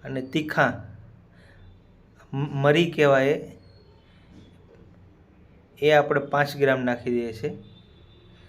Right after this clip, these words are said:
તો આ બધાય મસાલા છે એ ઘરમાં જ મળી જાય અને ખૂબ જ, અ, સારો દાબેલીનો મસાલો થઈ જાય.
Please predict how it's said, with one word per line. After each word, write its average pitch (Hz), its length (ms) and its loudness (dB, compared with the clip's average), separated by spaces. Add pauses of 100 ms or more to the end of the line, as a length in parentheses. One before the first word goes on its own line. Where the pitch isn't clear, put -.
(460)
તો 135 60 -2
આ 139 40 4
બધાય 160 540 4
મસાલા 160 520 4
છે 175 260 2
એ 151 560 4 (720)
ઘરમાં 156 440 4
જ 156 60 -6
મળી 160 320 2
જાય 156 280 2 (380)
અને 143 480 -4
ખૂબ 151 260 -2
જ, 151 180 0
અ, 147 360 2 (760)
સારો 151 340 4
દાબેલીનો 143 580 2
મસાલો 135 440 -4
થઈ 151 240 -4
જાય. 139 140 -4